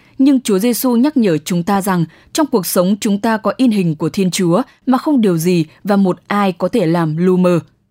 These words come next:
Vì thế, như Đức Giáo hoàng Biển Đức thứ mười sáu đã nhắc nhở, các Kitô hữu chỉ trả cho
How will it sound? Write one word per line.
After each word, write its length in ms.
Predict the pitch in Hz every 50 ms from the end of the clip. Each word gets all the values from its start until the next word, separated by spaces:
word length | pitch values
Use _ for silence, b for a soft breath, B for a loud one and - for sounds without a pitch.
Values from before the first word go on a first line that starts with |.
| _ _ _ -
Vì 160 | 233 247 262
thế, 360 | 202 226 214 202 196 214 254
như 180 | 269 269 254 220
Đức 140 | 202 254 254
Giáo 220 | 214 190 170 170
hoàng 280 | 202 226 226 185 175 175
Biển 180 | 180 165 151
Đức 120 | 160 247 - -
thứ 100 | 196 180
mười 200 | 196 214 185 165
sáu 280 | - - 160 156 170
đã 120 | 180 - -
nhắc 200 | 233 269 - 240
nhở, 200 | 208 202 180 151 - _ _ b b b b b b b
các 140 | - 269 269
Kitô 260 | - 220 202 208 202
hữu 320 | 196 185 202 170 190 269 294 -
chỉ 140 | - 220
trả 220 | 180 - 220 175 156
cho 180 | - - 214